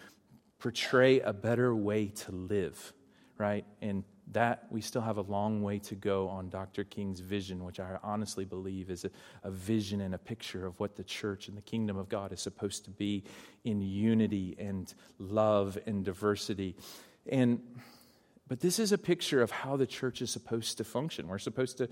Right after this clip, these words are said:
we're supposed to be a part of this world, but we also are supposed to model something of the world to come. And, and that's what Jesus is saying here. You are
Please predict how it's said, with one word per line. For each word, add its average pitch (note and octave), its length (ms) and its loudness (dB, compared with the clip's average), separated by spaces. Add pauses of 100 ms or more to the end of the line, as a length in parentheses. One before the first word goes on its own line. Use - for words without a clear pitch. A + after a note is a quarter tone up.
(460)
we're A#2+ 120 -2
supposed - 240 0
to - 60 -2
be A#2+ 220 4
a B2 60 8
part C#3 460 8
of A#2+ 280 6
this A2+ 240 2
world, A2+ 420 6
but B2 140 2
we A2+ 80 2
also C3 380 2
are A#2+ 80 -4
supposed C3 340 -4
to B2 60 0
model A2 720 0 (800)
something C3 600 2
of A2+ 160 0
the A2+ 120 4
world A2+ 440 2
to A2+ 100 -6
come. A#2+ 420 -2
And, F#2+ 240 -2
and A#2+ 140 2
that's B2 220 0
what D3 140 0
Jesus C3 480 0
is G#2 80 -6
saying B2 360 0
here. G2 140 -6
You A#2 300 2
are B2+ 280 8